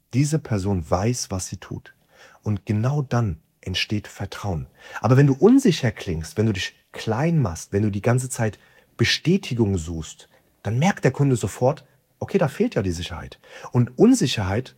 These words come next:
verkauft nicht. Unsicherheit verkauft nie. Deswegen ist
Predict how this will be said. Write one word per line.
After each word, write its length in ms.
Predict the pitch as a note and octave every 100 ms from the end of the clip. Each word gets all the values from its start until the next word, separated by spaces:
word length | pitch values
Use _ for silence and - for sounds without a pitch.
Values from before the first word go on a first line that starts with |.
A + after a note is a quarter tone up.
| _
verkauft 640 | - B2 - - E3 -
nicht. 320 | - C3 - _ -
Unsicherheit 680 | G#3 A#3+ D3 - A#2 A#2 -
verkauft 540 | - F#2+ G#2+ F#2 -
nie. 320 | A2 C3+ A2 - _ - - - _ C3+
Deswegen 320 | C3+ D#3 B2
ist 240 | A2+ -